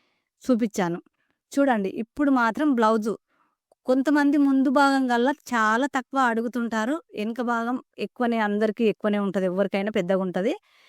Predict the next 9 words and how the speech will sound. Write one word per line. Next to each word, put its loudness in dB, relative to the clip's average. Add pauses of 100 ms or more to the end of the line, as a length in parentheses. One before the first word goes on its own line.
(200)
ఇప్పుడు -2 (200)
టక్స్‌లు -2 (1400)
సాపుగా 2
ఇలా 2
గుంజి -2
పట్టి -2 (600)
నాలుగు 2
ఇంచుల 0
పొడవు, 0